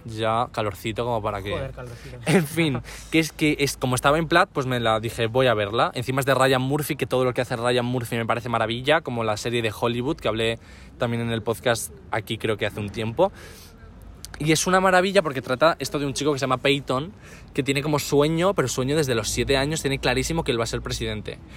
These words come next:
Speaker 1: Entonces se lleva como toda la vida estudiando como toda la vida de los presidentes de Estados Unidos de América y él quiere, quiere, pues, imitarlo para llegar a ser presidente. Entonces lo tiene como todo súper estudiado, en plan, "Tengo que ser presidente del instituto, luego pasar por esta universidad,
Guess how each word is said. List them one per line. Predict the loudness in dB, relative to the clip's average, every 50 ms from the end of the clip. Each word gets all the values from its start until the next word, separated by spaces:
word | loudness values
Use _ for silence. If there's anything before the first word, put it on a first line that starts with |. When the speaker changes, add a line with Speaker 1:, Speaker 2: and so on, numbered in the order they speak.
| -18 -18 -12
Speaker 1:
Entonces | -6 -6 -4 -2 -2 -4 -4 -6 -6
se | -6 -4 0
lleva | 2 2 2 2
como | 2 0 0
toda | 2 2 2
la | 2 2
vida | 2 2 0 -2
estudiando | -2 -2 -2 -2 -2 -2 -4 -6
como | -4 -6 -6 -8 -10 -14 -18 -10 -4
toda | -2 0 2
la | 2 2
vida | 4 4 2
de | 2
los | 0 -2
presidentes | -4 -6 -6 -6 -6 -4 -4 -4
de | -4
Estados | -4 -4 -2 -2 -2 -4
Unidos | -6 -6 -4 -4 -4
de |
América | -4 -4 -4 -2 0 -2 -2 -2 -6 -18 -20 -20 -20 -20 -14 -8 -2
y | 0 0
él | 0 2
quiere, | 4 4 4 6 6 6 6 6 4 2 0
quiere, | 0 2 2 4 4 4 4 4 2 2 2 0 0 -2 -6 -6 -4
pues, | -4 -2 -2 -2
imitarlo | -4 -4 0 0 2 2 2 2 0 2
para | 2 2 2 2
llegar | 0 0 0 0 0 0
a | -2
ser | -2 -4 -6 -4
presidente. | -2 -2 -2 -2 -2 -4 -4 -4 -4 -4
Entonces | -4 -2 -2 -2 0 -2
lo | -2
tiene | -2 -2 -4 -4
como | -4 -6 -4 -2
todo | -2 -2 -2
súper | 0 2 2 2
estudiado, | 0 0 -2 0 0 2 2 0
en | 0 -2
plan, | -2 -2 -4 -4 -10 -14 -16 -16 -16 -16 -18 -10 -4
"Tengo | -2 -2 0 0
que | -2
ser | -4 -6 -6
presidente | -6 -6 -6 -4 -4 -2 -2 0
del | 0 0 -2 -2 -6 -6
instituto, | -6 -6 -6 -4 -2 0 0 2 4 4 4
luego | 4 4 2 2 2
pasar | 0 -2 -4 -4 -4
por | -4 -4 -4
esta | -2 -4 -4
universidad, | -4 -2 -2 -2 -2 -2 -4 0 2 4 4 4 4